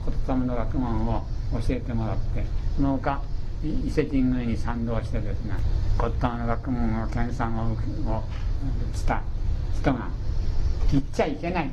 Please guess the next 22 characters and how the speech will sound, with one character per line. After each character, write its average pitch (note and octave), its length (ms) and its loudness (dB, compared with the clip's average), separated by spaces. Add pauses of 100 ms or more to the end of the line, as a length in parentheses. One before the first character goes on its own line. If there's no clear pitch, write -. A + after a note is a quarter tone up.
(800)
と D#3+ 80 6
い D3+ 200 0
う C3+ 40 -2
時 C#3 100 0
代 C#3+ 200 0
に C#3 100 0
生 C3+ 120 -2
ま C#3 180 -2
れ C3+ 80 -4
合 C3 60 -2
わ C3 180 -4
せ C#3 80 -4
る B2 80 -6
こ A2+ 100 -6
と A#2 140 -6
に G#2 120 -4
よ G2 80 -2
っ - 20 -4
て - 160 -4
で - 60 0
す - 20 -4
ね、 - 60 -2